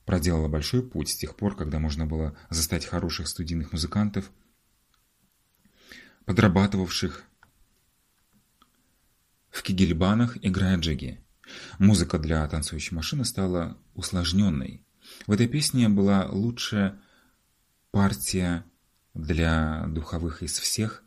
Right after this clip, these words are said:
встречавшихся нам вперемешку с потоком пузырьков,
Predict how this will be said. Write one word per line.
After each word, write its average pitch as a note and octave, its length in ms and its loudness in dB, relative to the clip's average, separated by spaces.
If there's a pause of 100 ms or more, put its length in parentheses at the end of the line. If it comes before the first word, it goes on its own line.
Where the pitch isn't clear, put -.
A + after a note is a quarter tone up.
(720)
встречавшихся G2 840 -2
нам F2+ 340 0 (640)
вперемешку F#2 840 -2
с - 100 -4
потоком E2 540 -4
пузырьков, D#2+ 640 -2